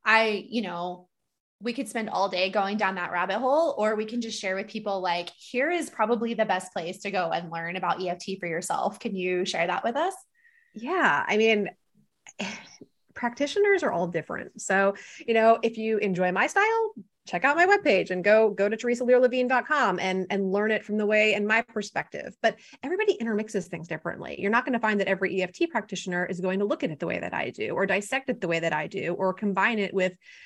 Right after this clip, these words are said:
Speaker 2: you know, looking at the chakras and the energy portals and all the other things, or that they're,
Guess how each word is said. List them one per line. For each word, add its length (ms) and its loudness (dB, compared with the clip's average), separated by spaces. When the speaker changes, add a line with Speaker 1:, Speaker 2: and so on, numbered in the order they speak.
Speaker 2:
you 80 2
know, 80 4
looking 320 0
at 40 -4
the 60 -4
chakras 420 0
and 80 -4
the 80 -2
energy 280 0
portals 500 -2
and 140 -4
all 160 0
the 140 0
other 180 0
things, 460 -2
or 160 2
that 140 -2
they're, 280 0